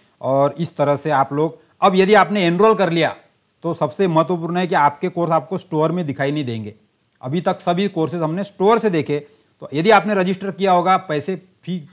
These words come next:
पेड की होगी, तो आपका कोर्स आपको माय कोर्स में दिखाई देगा। तो माय कोर्स में भी अभी मैं यहाँ पर कोई मेरा कोर्स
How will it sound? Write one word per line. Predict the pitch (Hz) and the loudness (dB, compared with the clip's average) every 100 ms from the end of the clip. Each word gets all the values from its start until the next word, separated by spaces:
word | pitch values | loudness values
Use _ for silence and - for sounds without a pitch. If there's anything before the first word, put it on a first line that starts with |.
| _ | _
पेड | 156 170 | -6 -4
की | 175 | 0
होगी, | 175 170 196 | 0 2 -2
तो | 196 _ _ _ 160 | -4 _ _ _ 0
आपका | 139 - 170 | 2 2 0
कोर्स | 175 160 | 2 0
आपको | 151 - | -2 -4
माय | 151 127 135 | -2 0 0
कोर्स | 139 123 127 | 0 -4 -4
में | |
दिखाई | 117 107 | -6 -8
देगा। | 98 95 - _ _ _ | -10 -14 -18 _ _ _
तो | 156 | -6
माय | 131 151 | 2 4
कोर्स | 180 160 156 165 | 4 0 -4 -4
में | 160 | -6
भी | 156 | -4
अभी | 151 151 | -4 -4
मैं | 151 151 | -6 -6
यहाँ | 139 | -6
पर | 123 156 - _ _ _ | -6 -6 -6 _ _ _
कोई | 151 | -6
मेरा | 147 147 | -2 0
कोर्स | 151 - 147 | 0 -2 -6